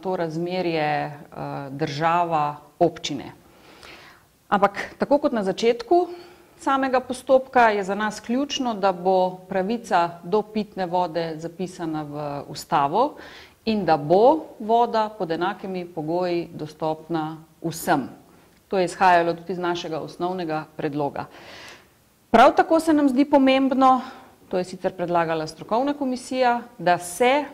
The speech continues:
oskrba s pitno vodo izvaja v obliki neprofitne javne službe, kar pomeni, da, a, se mora morebitni dobiček vračati nazaj v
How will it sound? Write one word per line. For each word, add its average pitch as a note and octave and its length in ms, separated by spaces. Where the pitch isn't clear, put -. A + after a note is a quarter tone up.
oskrba A#3+ 580
s A#3 100
pitno A3+ 340
vodo F#3 480
izvaja F3+ 540
v D#3+ 180
obliki F3 640
neprofitne F#3 920
javne E3 460
službe, D3+ 540
kar G3+ 240
pomeni, F3+ 560
da, F3 720
a, D#3+ 340
se - 240
mora G#3 380
morebitni G3+ 1120
dobiček G#3 720
vračati A3 640
nazaj G#3 580
v F#3 380